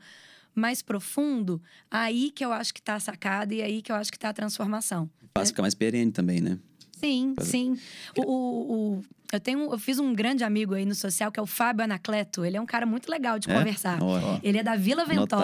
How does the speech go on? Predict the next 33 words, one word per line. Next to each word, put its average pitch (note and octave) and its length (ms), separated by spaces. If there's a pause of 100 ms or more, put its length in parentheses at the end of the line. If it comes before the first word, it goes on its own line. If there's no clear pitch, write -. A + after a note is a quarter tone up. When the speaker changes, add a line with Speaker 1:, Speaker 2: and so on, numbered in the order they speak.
(100)
Speaker 1:
Ventosa. C4 360 (420)
E G#3+ 160
ele C4 340 (120)
trabalha B3+ 480
só D4 240
com E4 200
jovens, B3 420
mostrando C#4+ 520
que D#4 120
eles D#4 240
podem C#4+ 560
sim D4 360
ser C#4 240
alguém. A3 380 (380)
Que C4 80
eles C4+ 180
Speaker 2:
Olha. - 120
Speaker 1:
não F#4 100
precisam C#4+ 600
ser A3 400 (380)
o, A3+ 460
o G#3 40
filho D#4+ 520
do, B3+ 240
do A3 180
dono A3 240
da G3 100
boca, A#3 400
que - 80
eles A3 140
não A#3+ 140
precisam A3+ 520
ser G#3+ 360